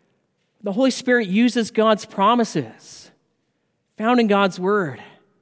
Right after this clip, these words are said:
He applies it to our hearts. Theologian Sinclair Ferguson describes the counseling work of the Holy Spirit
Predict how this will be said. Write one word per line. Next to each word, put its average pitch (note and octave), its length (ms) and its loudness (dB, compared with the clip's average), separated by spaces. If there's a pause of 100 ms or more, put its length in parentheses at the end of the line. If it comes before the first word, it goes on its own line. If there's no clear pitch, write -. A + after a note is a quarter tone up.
(600)
He F3 120 -10
applies G3 560 0
it F#3+ 140 0
to F#3+ 140 -4
our E3+ 120 0
hearts. E3 600 -6 (2000)
Theologian G#3 560 2
Sinclair G#3 520 2
Ferguson G3 480 0
describes F3 720 0
the F3 60 -4
counseling F3 560 -2
work D#3+ 220 0
of E3+ 60 -4
the C#3+ 80 -4
Holy D3+ 180 -2
Spirit C#3 640 -4